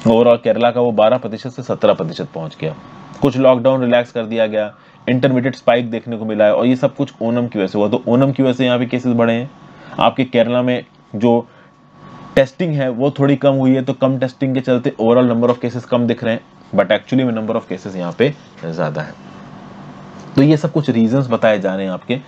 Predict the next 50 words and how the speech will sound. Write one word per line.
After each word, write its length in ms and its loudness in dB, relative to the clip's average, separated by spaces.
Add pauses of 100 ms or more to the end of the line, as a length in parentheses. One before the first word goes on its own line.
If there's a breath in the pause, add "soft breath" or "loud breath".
(280 loud breath)
केरला 300 2
में 140 -6 (580)
बढ़े 280 4
हुए 180 -4
cases 340 -14
के। 140 -14 (440 loud breath)
अच्छा, 180 2
नब्बे 420 0
परसेंट 380 0
जो 100 0
भी 120 0
genome 300 -2
sequencing 480 -2
करवाई 300 2
गई 120 -2
है 80 0
आपकी 240 0
केरला 320 -4
में, 140 -12 (300)
उसमें 240 0
पता 160 2
चला 200 0
है 60 -2
कि 80 -4
जो 120 -4
main 280 -2
variant 340 -2
है 60 -4
जो 100 -4
कि 180 0 (320 loud breath)
cases 260 -2
को 100 -2
फैला 300 2
रहा 80 2
है 60 0
केरला 320 -4
के 120 -10
अंदर, 180 -8 (380)
वो 100 2
है 80 -4
Delta 300 -6
variant। 340 -12 (640)
ठीक 100 4
है 60 4
ना, 100 2 (400 loud breath)
Delta 320 4
variant 220 2
वो 120 2
variant 360 0
है 140 -2